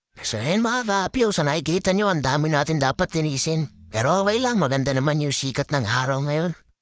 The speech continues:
Panigurado, walang ulan yung araw na to, mga kahapi. Kaya tara, samahan niyo ako, pumunta na tayo sa kusina. So ang una natin gagawin, mga kahapi, magsaing. So dyan nga pala, mga kahapi,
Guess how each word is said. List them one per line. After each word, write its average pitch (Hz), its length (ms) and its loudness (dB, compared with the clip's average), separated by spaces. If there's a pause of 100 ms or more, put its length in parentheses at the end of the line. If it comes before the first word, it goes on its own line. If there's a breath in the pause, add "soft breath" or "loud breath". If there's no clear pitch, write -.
(260)
Panigurado, 143 720 2
walang 151 320 0
ulan 190 320 2
yung 165 160 0
araw 117 320 0
na 107 80 -2
to, 165 160 0
mga 202 240 0
kahapi. 131 400 -2 (320 loud breath)
Kaya 175 160 0
tara, 220 240 0 (160)
samahan 185 400 0
niyo 208 160 0
ako, 214 240 -2
pumunta 160 240 0
na 131 80 0
tayo 139 240 0
sa - 80 -4
kusina. 143 560 -2 (640 loud breath)
So 151 160 -2
ang 208 80 0
una 220 240 0
natin 202 240 0
gagawin, 151 320 2
mga 185 240 2
kahapi, 151 400 0
magsaing. 151 640 -2 (160)
So 139 160 -4
dyan 208 240 0
nga 208 80 0
pala, 202 240 0
mga 185 240 0
kahapi, 170 260 0